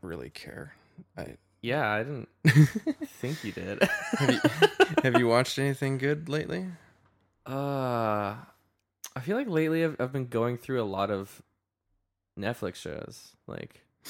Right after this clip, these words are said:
Speaker 2: just,
Speaker 1: Like
Speaker 2: I just find myself watching stuff a lot in the evening and, like, during dinner, and I've just ended up going through a few,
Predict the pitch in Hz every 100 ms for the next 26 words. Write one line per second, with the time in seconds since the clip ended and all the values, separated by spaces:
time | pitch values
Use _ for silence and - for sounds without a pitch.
0 | - - _ _ _ _ _ _ - 120
1 | 110 - - 127 - 135 131 127 113 87
2 | 92 110 113 113 104 113 82 104 104 107
3 | 110 110 98 104 104 98 - 92 92 -
4 | _ _ _ 107 110 117 120 _ _ _
5 | - 107 104 107 - 101 101 101 107 98
6 | 95 101 - 90 50 - - - - 50
7 | 50 50